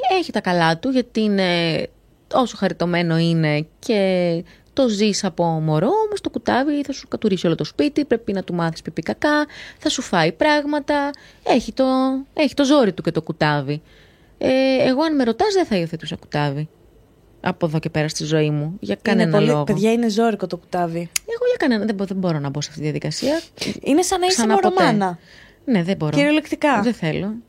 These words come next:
Speaker 1: Δηλαδή, άμα είναι, θα έρθει ένα κουτάβι ανθρώπινο. Δεν θέλω άλλο κουτάβι
Speaker 2: <laughs>
Speaker 1: τράπου. Δηλαδή,
Speaker 2: Και το
Speaker 1: είναι πόσα,
Speaker 2: ανθρώπινο, αν γίνεται μετά το,
Speaker 1: πο-,
Speaker 2: τα πέντε.
Speaker 1: πόσα πια. Αλλά, ναι, γιατί κάποιος είναι, δεν, είναι σε τι φάση είσαι. Αν, αλλά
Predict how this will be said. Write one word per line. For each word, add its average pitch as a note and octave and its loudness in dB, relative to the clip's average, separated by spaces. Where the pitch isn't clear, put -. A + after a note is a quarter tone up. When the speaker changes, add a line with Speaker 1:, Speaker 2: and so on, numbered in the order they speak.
Speaker 1:
Δηλαδή, G#3+ 0
άμα A#3 -2
είναι, D#4 -2
θα D4+ -4
έρθει D4+ 0
ένα D4 2
κουτάβι C#4+ 0
ανθρώπινο. G3 0
Δεν A3+ 0
θέλω E3 0
άλλο - 2
κουτάβι F#4 4
Speaker 2:
<laughs> - 2
Speaker 1:
τράπου. A#3 2
Δηλαδή, A#3+ 2
Speaker 2:
Και B3+ 6
το D4 6
Speaker 1:
είναι C#4 4
πόσα, - 6
Speaker 2:
ανθρώπινο, E4 4
αν E4 4
γίνεται F4 0
μετά F4 2
το, B3 4
Speaker 1:
πο-, F4 10
Speaker 2:
τα A3+ 6
πέντε. B3 4
Speaker 1:
πόσα E4 6
πια. F3+ -2
Αλλά, A3 2
ναι, D4+ 0
γιατί C4+ -4
κάποιος - -4
είναι, C#4 0
δεν, A4+ 0
είναι F4+ 0
σε F#4 -2
τι F4 -2
φάση F4 0
είσαι. B3+ 2
Αν, A#3 0
αλλά B3+ 2